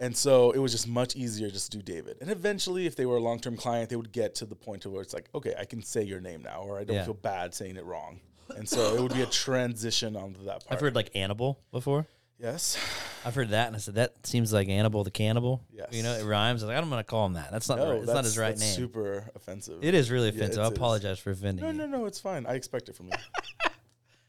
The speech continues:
Speaker 2: And this is why we have fun,
Speaker 1: <laughs>
Speaker 2: 'cause I know I didn't offend you. But I've heard people's call. I mean, there's, what's been the craziest way that people have butchered your name?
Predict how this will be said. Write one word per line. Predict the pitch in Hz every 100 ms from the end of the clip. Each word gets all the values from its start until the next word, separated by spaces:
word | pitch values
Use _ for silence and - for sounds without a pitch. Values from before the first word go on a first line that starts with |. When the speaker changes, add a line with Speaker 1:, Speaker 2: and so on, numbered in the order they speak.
| -
Speaker 2:
And | 185
this | 208
is | 202 185
why | 196 190
we |
have | 190 180 135
fun, | 196 104 85 - - -
Speaker 1:
<laughs> | - -
Speaker 2:
'cause | 135 143
I |
know | 190 185
I | 135
didn't | 110 104
offend | 92 107 104
you. |
But | 131 156 151
I've | 170
heard | 175 220
people's | 208 170 165
call. | - 185 160
I | 151
mean, | 139
there's, | 147 151 -
what's | 160 202
been | 233
the | 180
craziest | - 165 170 165 165 147
way | 135 127
that | 120
people | 131 117
have | 95
butchered | 101 107 104
your | 98 95
name? | 92 82